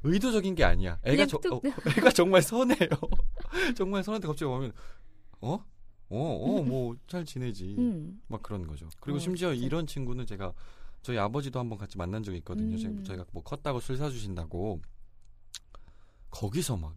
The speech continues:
Speaker 1: 예전 막 과거 여자와 했던 행동을 막 얘기하는 거야, 친구가.
Speaker 2: 어머.
Speaker 1: 근데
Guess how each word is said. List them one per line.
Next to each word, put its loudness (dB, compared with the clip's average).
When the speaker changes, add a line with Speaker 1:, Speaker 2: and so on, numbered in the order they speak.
Speaker 1:
예전 -4
막 -10
과거 -4
여자와 -6
했던 -4
행동을 -8
막 -4
얘기하는 -2
거야, -6
친구가. -12
Speaker 2:
어머. 0
Speaker 1:
근데 -2